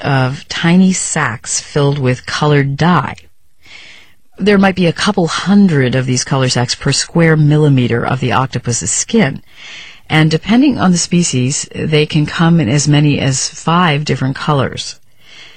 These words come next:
Each one of these sacs is controlled by muscles. If the muscles are relaxed, the sac shrinks, and all you see is a little white point. But if the muscles contract,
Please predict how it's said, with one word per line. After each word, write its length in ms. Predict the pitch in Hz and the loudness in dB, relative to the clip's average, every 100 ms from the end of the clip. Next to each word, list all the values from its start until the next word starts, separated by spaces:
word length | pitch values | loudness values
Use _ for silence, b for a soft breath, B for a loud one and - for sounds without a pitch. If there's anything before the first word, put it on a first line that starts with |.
| B B - | B B -4
Each 320 | 196 269 - | 0 0 0
one 160 | 233 190 | 2 2
of 80 | 175 | 2
these 160 | 151 | -2
sacs 400 | - 135 131 - | -2 -2 -2 -6
is 220 | - 147 - | -4 -4 0
controlled 520 | 151 - 135 131 - | -2 0 0 0 -2
by 140 | 139 | 0
muscles. 720 | 147 175 196 - 143 - - - - - - - | 2 2 2 -2 -10 -10 -16 -18 -20 -20 -20 -12
If 220 | - 202 - | -2 0 2
the 80 | |
muscles 340 | 220 220 220 208 | 2 2 2 2
are 60 | |
relaxed, 840 | 175 147 139 135 113 160 - - - | 2 0 0 -2 -4 -8 -12 -12 -6
the 100 | 170 | -4
sac 400 | - 139 117 - | -2 -2 -2 -4
shrinks, 640 | - - 226 143 - - | -8 -2 -2 -2 -6 -8
and 420 | - 127 127 127 | -4 0 0 0
all 300 | - 139 139 | 2 2 2
you 200 | 143 131 | 2 0
see 280 | 123 - 226 | -2 0 2
is 120 | 160 | 2
a 60 | 143 | 0
little 240 | 139 139 | 0 0
white 420 | 131 131 127 - - | 0 0 -2 -4 -12
point. 560 | - 202 120 - - B B B B B B B - | -2 0 0 -2 -10 B B B B B B B -8
But 280 | 185 214 - | 0 0 0
if 180 | 185 - | -2 0
the 80 | |
muscles 320 | 175 160 143 - | 2 2 -2 -4
contract, 920 | 127 120 - 226 233 - - - | -4 -4 -4 -2 0 -2 -8 -14